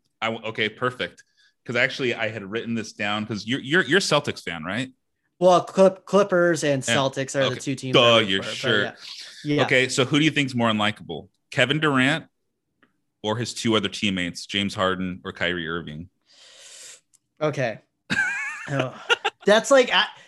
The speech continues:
Speaker 2: I, okay, so there's no team I hate more than the Lakers. Like, I hate the La-, I've, and I've, like, as a Clippers fan, if you grow up in L A, the Lakers fans are the most obnoxious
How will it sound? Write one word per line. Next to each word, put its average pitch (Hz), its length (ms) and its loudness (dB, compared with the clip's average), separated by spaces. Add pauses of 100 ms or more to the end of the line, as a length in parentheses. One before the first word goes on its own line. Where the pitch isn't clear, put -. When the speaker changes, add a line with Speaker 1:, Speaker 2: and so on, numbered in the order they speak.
(400)
Speaker 2:
I, 208 260 0
okay, 165 360 0
so 143 400 -8
there's 196 340 2
no 170 240 2
team 269 320 -4
I 208 140 -2
hate 175 340 -6
more 147 300 -4
than 151 180 -4
the 139 80 0
Lakers. 117 640 -10
Like, 139 180 -4
I 147 140 -2
hate 156 400 0
the 156 80 -4
La-, 151 140 0
I've, 156 220 2
and 170 200 0
I've, 156 240 0 (380)
like, 170 180 2
as 175 220 2
a 165 40 -6
Clippers 160 440 -2
fan, 156 320 0
if 139 160 -6
you 147 60 -8
grow 151 200 2
up 143 80 -2
in 143 160 0
L 135 240 0
A, 131 340 -2 (340)
the 147 100 -2
Lakers 180 360 -2
fans 190 220 -2
are 170 80 0
the 143 60 -2
most 143 400 -2
obnoxious 135 840 -2